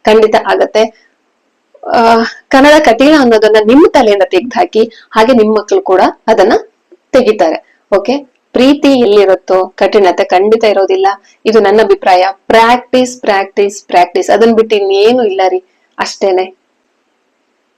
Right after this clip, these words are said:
ಅವನು ಇಷ್ಟು ದಿನ ಬೇಸಿಕ್ ಚೆನ್ನಾಗ್ ಕಲ್ತಿದನೋ ಇಲ್ವೋ, ಕನ್ನಡದಲ್ಲಿ ಎಷ್ಟು ಅಕ್ಷರಗಳಿದೆ ಅನ್ನೋದನ್ನ ಪರಿಚಯ ಮಾಡಿಸಿ,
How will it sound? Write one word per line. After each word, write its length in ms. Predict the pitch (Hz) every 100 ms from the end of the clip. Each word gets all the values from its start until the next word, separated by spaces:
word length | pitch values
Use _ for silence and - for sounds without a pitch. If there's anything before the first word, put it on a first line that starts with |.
| _ _ 233
ಅವನು 240 | 240 262
ಇಷ್ಟು 240 | 220 269
ದಿನ 180 | 240 214 214 247 - _ _ _ 196
ಬೇಸಿಕ್ 800 | 190 240 262 262 - _ - -
ಚೆನ್ನಾಗ್ 340 | 240 220 240
ಕಲ್ತಿದನೋ 440 | 233 202 226 214 226
ಇಲ್ವೋ, 340 | 185 180 - _ _ -
ಕನ್ನಡದಲ್ಲಿ 580 | 233 233 247 226 214 196
ಎಷ್ಟು 240 | - 190
ಅಕ್ಷರಗಳಿದೆ 540 | 190 254 240 240 220
ಅನ್ನೋದನ್ನ 320 | 208 190 196 196
ಪರಿಚಯ 340 | - - -
ಮಾಡಿಸಿ, 560 | - 370 359 - 262